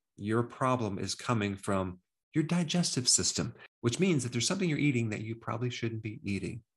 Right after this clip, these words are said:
And so for those people that are new to what I recommend for eating, I put that link down below because that's going to ultimately correct this problem.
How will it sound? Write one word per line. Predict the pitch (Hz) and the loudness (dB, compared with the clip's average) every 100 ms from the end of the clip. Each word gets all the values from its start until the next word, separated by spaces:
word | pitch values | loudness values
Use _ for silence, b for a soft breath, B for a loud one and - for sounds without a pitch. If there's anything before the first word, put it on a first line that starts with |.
| _ - | _ 0
And | 117 | 2
so | 113 127 | 6 4
for | - 120 | 4 4
those | 123 139 | 4 4
people | - 143 131 | 2 0 2
that | 117 | 4
are | 107 101 | 2 2
new | 107 104 | 0 -2
to | - 98 92 b b _ - | -2 -2 -4 b b _ 0
what | 101 | 4
I | |
recommend | 95 95 98 95 90 | 6 4 4 2 2
for | 101 | 2
eating, | 110 98 90 90 b _ | 4 4 2 -4 b _
I | 113 | -2
put | 107 - 139 110 | 0 2 2 4
that | 123 - | 2 4
link | 117 104 98 | 4 4 2
down | 107 101 92 | 2 2 4
below | 98 123 101 - | 6 6 6 0
because | 98 98 104 92 | -10 -6 -4 0
that's | 110 113 | 0 0
going | - 113 104 | 0 0 0
to | - 101 92 B B - | 0 0 0 B B 0
ultimately | 127 135 120 104 101 95 | 2 4 4 4 2 0
correct | 92 - 98 104 101 - | -2 -4 0 0 0 -2
this | 90 - | -2 -2
problem. | - - 104 - - 95 | -6 0 2 2 -2 -4